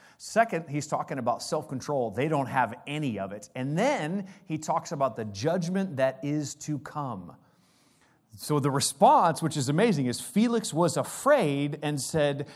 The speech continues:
"That's enough for now." Why was Felix afraid? The Holy Spirit convicted him. The Holy Spirit convicted Felix,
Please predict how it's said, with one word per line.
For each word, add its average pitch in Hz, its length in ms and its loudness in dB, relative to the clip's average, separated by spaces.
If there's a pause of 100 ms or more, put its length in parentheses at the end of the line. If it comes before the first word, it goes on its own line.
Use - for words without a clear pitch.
(120)
"That's 262 460 4
enough 185 360 6
for 160 220 0
now." 110 460 -2 (560)
Why 165 500 4
was 196 420 2
Felix 160 640 -2
afraid? 147 680 -6 (1200)
The - 60 -20
Holy 165 240 -4
Spirit 131 380 -8
convicted 104 480 -10
him. 85 260 -16 (1700)
The 123 100 -10
Holy 180 480 -2
Spirit 135 500 -6
convicted 120 640 -10
Felix, 95 760 -12